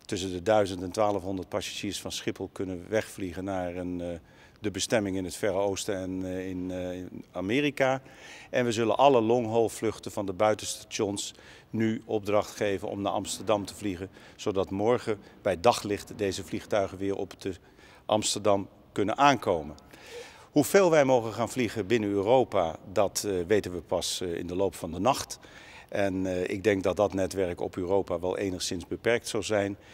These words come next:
Ik zou ook iedereen willen aanraden om nu niet direct naar Schiphol te rennen of naar, eh, de buitenstations, maar eerst eventjes te bellen met, eh,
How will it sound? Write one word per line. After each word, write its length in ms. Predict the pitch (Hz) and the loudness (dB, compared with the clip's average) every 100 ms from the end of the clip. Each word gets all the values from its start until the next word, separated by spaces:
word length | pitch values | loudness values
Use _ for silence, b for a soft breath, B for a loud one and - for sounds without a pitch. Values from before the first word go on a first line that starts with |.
| B B | B B
Ik 140 | 104 | -6
zou 160 | - 117 | 2 4
ook 100 | 98 | 4
iedereen 300 | 127 110 104 | 0 0 0
willen 200 | 95 95 | 2 2
aanraden 500 | 104 104 92 92 95 | 2 0 2 0 0
om 160 | 101 95 | -2 0
nu 160 | 104 | 0
niet 360 | 98 117 - - | 2 2 0 -4
direct 460 | 98 98 104 - - | -2 2 2 0 -4
naar 140 | 92 | -2
Schiphol 360 | - 123 107 101 | 0 -2 -2 -2
te 140 | 104 | -2
rennen 320 | 92 104 95 | 0 2 2
of 200 | 92 87 | -2 -4
naar, 400 | 98 92 90 85 | -2 0 0 -2
eh, 140 | 92 85 | -2 -2
de 80 | |
buitenstations, 840 | 87 107 101 92 92 - 92 87 - B B B | 2 4 4 -2 -6 -4 -4 -4 -8 B B B
maar 140 | 113 | 0
eerst 280 | 113 113 - | 2 2 0
eventjes 600 | 95 101 92 - 95 98 | 0 2 0 -4 -6 -6
te 120 | - 87 | -6 2
bellen 360 | 110 117 95 - B B B B | 8 8 6 0 B B B B
met, 360 | 101 98 - | 0 0 0
eh, 80 | - | -2